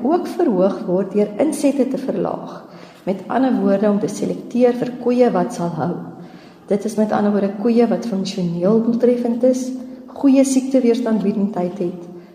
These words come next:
vrugbaar is gereeld en sonder probleme kalf. Onthou egter dat die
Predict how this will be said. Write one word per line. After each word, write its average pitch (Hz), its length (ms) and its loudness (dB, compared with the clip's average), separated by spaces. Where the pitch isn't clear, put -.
vrugbaar 285 560 4
is 214 160 0
gereeld 196 460 0
en 185 180 -4
sonder 214 340 -2
probleme 175 600 -4
kalf. - 260 -4
Onthou 185 540 2
egter - 340 -2
dat 202 100 -2
die 175 180 -4